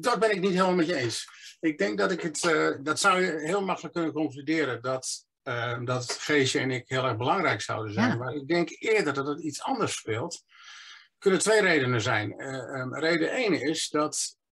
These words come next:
Speaker 1: eh, men er zich van bewust is dat het stikstofbeleid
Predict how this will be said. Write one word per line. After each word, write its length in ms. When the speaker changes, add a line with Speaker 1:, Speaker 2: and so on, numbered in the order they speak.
Speaker 1:
eh, 340
men 360
er 260
zich 280
van 200
bewust 360
is 140
dat 160
het 220
stikstofbeleid 920